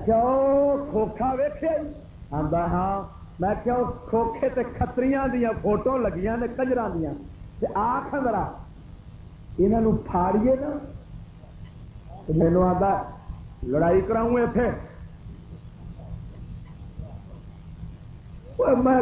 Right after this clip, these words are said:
کہا، "مجاہدہ، کہ اپنے گھر وچ کھوکھے دے لگے ہندوؤں دی فوٹو نہیں پاڑ سکنا ہے، بے غیرتا،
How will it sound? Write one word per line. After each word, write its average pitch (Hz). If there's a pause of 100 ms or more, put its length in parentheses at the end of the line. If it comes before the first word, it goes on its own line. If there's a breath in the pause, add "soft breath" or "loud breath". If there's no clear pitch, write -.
(120)
کہا، 214
"مجاہدہ، 151 (1400)
کہ 254 (100)
اپنے 294 (160)
گھر 233
وچ 233 (1500)
کھوکھے 294 (120)
دے 311
لگے 277 (1080)
ہندوؤں 320
دی 349 (180)
فوٹو 311
نہیں 359 (120)
پاڑ 320 (120)
سکنا 226
ہے، 160 (920)
بے 220
غیرتا، 302